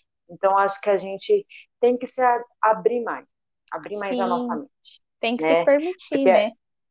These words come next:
Speaker 1: Uhum. Porque o que acontece também? É,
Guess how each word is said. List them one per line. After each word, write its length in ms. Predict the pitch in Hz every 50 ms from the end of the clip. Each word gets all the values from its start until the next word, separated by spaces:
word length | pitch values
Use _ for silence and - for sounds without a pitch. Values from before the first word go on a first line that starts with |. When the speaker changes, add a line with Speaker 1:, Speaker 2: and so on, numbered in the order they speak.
| _ _ _ _ _ _ _ _ _
Speaker 1:
Uhum. 500 | 202 214 214 214 202 196 202 196 208 208 - - - - - _ _ _ _
Porque 180 | - 285 294 302
o 60 | 294
que 60 | 294
acontece 560 | 302 285 277 285 285 262 220 190 180 180 -
também? 340 | - 190 180 160 135 131 - - _ _ _ _ _ _ _ _ _ _ _ _ _ - -
É, 840 | 190 175 170 170 165 165 160 160 160 165 160 160 160 160 160 - -